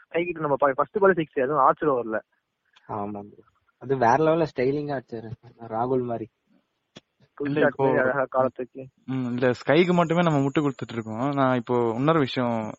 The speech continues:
Speaker 3: இஷான் கிஷனை பத்தி பேசலாம்னு இருக்கேன். ஏன்னா, அவர் ஸ்டார்டிங் ஒரு
Speaker 1: கண்டிப்பா,
Speaker 3: ரெண்டு
Speaker 1: இஷான்
Speaker 3: மூணு
Speaker 1: கிஷன்.
Speaker 3: மேட்ச், அவருக்கும் ஒரு முட்டு கொடுத்து அப்படியே ஃபுல்லா மும்பைக்கு ஒரு முட்டு கொடுத்துடலாம். So, அவரை பத்தி சொல்லுங்க விநாயக், நீங்க அவரு ஸ்டார்டிங் ஒரு மேட்ச் நல்லா அடிச்சிருந்தாரு.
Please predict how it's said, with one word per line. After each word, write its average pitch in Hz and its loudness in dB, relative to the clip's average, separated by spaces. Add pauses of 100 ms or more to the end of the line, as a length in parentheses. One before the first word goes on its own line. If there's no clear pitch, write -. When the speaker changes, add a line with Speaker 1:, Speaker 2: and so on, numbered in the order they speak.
Speaker 3:
இஷான் 180 0
கிஷனை 139 -2
பத்தி 120 -6
பேசலாம்னு 117 -4
இருக்கேன். 107 -12 (520)
ஏன்னா, 139 4
அவர் 139 2
ஸ்டார்டிங் 156 2
ஒரு 127 0
Speaker 1:
கண்டிப்பா, 127 2
Speaker 3:
ரெண்டு - 2
Speaker 1:
இஷான் 143 -2
Speaker 3:
மூணு 143 -4
Speaker 1:
கிஷன். 120 -6
Speaker 3:
மேட்ச், 127 -14 (320)
அவருக்கும் 160 4
ஒரு 156 4
முட்டு 147 4
கொடுத்து 147 4
அப்படியே 139 2
ஃபுல்லா 139 2
மும்பைக்கு 135 0
ஒரு 131 0
முட்டு 127 -4
கொடுத்துடலாம். 117 -6
So, 127 0
அவரை 139 4
பத்தி 143 2
சொல்லுங்க 120 -2 (320)
விநாயக், 131 0
நீங்க 113 -8 (120)
அவரு 120 0
ஸ்டார்டிங் 160 0
ஒரு 147 2
மேட்ச் 151 0
நல்லா 143 2
அடிச்சிருந்தாரு. 117 -4